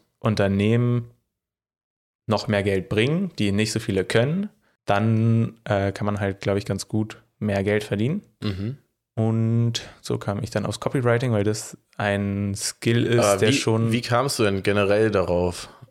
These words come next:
Speaker 2: Also
Speaker 1: Auf Copywriting?
Speaker 2: Ja.
Speaker 1: Weiß ich gar nicht mehr. Irgendwie aus dem englischsprachigen Raum.
Speaker 2: Also hast du irgendwie so einen Podcast gehört und dann
Speaker 1: Irgendwie so,
Speaker 2: kam's
Speaker 1: ja,
Speaker 2: da,
Speaker 1: ja.
Speaker 2: okay. Also
Speaker 1: Und
Speaker 2: nicht aktiv gesucht.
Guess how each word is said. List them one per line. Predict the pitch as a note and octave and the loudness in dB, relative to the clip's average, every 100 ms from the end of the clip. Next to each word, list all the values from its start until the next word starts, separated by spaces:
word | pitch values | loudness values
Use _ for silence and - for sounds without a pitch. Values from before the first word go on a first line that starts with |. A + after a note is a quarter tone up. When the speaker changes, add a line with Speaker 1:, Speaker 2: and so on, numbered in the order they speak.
| _ | _
Speaker 2:
Also | G2+ G2 F#2+ F#2 F#2 F#2 | 0 2 2 2 2 0
Speaker 1:
Auf | - | -4
Copywriting? | - A#2 G2+ F#2+ A2+ A#2 | -2 0 0 0 0 0
Speaker 2:
Ja. | G2 - A2 | 0 0 -2
Speaker 1:
Weiß | A2+ | -4
ich | - | -2
gar | - | -4
nicht | G#2 G2+ | -4 -6
mehr. | G2 F#2+ G2+ - - - _ - | -6 -6 -8 -12 -20 -20 _ -2
Irgendwie | B2 B2 B2 A#2+ | -2 0 2 2
aus | G#2+ | 0
dem | A2 | 0
englischsprachigen | G#2+ G#2+ G#2 G2+ - - G#2 G2 G#2 G2 | 0 2 2 0 -2 -2 -2 0 -2 -2
Raum. | G2 G2 A2+ D3+ F3 _ _ _ _ - | 0 2 0 -2 -6 _ _ _ _ -4
Speaker 2:
Also | G2+ F#2 | -2 0
hast | G2 - | -2 -2
du | |
irgendwie | G2 F#2 | -2 -2
so | F#2 | -2
einen | |
Podcast | - G#2 - F#2+ - | 0 -2 0 -2 0
gehört | F#2 F2+ F2+ | 2 2 0
und | F2+ | -2
dann | F2+ | 0
Speaker 1:
Irgendwie | G#2 G2 | 0 0
so, | F#2+ | 0
Speaker 2:
kam's | F#2 F#2 | 2 2
Speaker 1:
ja, | F#2 | 0
Speaker 2:
da, | |
Speaker 1:
ja. | G2 | 0
Speaker 2:
okay. | F2+ A#2 - _ _ _ - _ _ _ _ - | -2 -6 -8 _ _ _ -20 _ _ _ _ -6
Also | F#2 F2+ | -4 0
Speaker 1:
Und | G#2+ | 2
Speaker 2:
nicht | G2 G#2 | 2 2
aktiv | - - G2 | 0 -4 -6
gesucht. | - F#2 G2 - - | -4 -4 -4 -6 -12